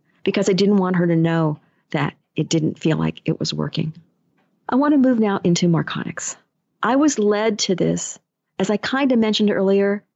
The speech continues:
at the right time for me when I decided it was time to make a change because it felt like I wanted a higher vibrational energy for people. I wanted something that didn't leave their body.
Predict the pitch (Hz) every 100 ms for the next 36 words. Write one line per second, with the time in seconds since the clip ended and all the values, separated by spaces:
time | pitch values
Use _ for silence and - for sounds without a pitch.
0 | _ 208 202 214 226 269 - 220 220 208
1 | 190 190 196 185 180 180 196 262 294 294
2 | 269 226 - 202 202 196 - 175 - 196
3 | 190 175 180 - - _ _ - 240 254
4 | - _ 220 - 359 403 339 - 220 226
5 | 233 208 180 180 190 196 165 165 160 165
6 | 170 160 151 160 170 160 - - - 156
7 | _ _ - 220 262 311 285 262 247 226
8 | 208 196 208 208 185 185 185 175 175 214
9 | 277 269 151 196